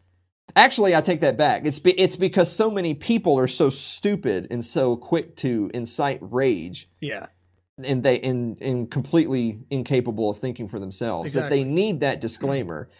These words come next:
Speaker 1: because one would think that people know. Like,
Speaker 2: Yeah.
Speaker 1: I know that Gone with the Wind is an old movie.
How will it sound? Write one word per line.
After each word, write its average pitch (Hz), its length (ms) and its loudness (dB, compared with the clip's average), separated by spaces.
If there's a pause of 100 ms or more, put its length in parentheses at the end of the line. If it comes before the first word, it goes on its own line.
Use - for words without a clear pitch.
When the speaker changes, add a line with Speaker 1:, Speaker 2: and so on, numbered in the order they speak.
(160)
Speaker 1:
because 156 280 4
one 196 300 2
would 151 220 -2
think 190 320 -2
that - 180 -4
people 156 300 -2
know. 113 540 -4 (340)
Like, 151 180 4
Speaker 2:
Yeah. - 80 -10
Speaker 1:
I 202 220 6
know 170 760 4 (420)
that 139 200 2
Gone 139 300 2
with 127 240 0
the 113 80 0
Wind 110 380 -4
is 95 100 -4
an 101 80 -6
old 104 300 -2
movie. 80 400 -8